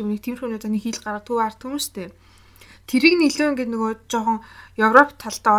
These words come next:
оруулаад айл-, арай гоё ингээд дэлгэрүүлээд, тий. Одоо нөгөө хин хиндээ хайртай байсан бэ ч юм. Тэрийг нь илүү гоё ингээд гоё драма шиг болгоцсон ч юм уу, тий. Гоё ил-, дэлгэрүүлээд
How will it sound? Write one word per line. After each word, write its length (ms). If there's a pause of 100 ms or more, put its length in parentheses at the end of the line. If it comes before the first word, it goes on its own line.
оруулаад 280
айл-, 320
арай 320
гоё 200
ингээд 240
дэлгэрүүлээд, 520
тий. 240 (400)
Одоо 120
нөгөө 200 (520)
хин 280
хиндээ 360
хайртай 360
байсан 320
бэ 120
ч 120
юм. 80
Тэрийг 320
нь 80
илүү 240
гоё 160
ингээд 220 (100)
гоё 160
драма 400
шиг 240
болгоцсон 400
ч 160
юм 80
уу, 20
тий. 140
Гоё 320
ил-, 240
дэлгэрүүлээд 640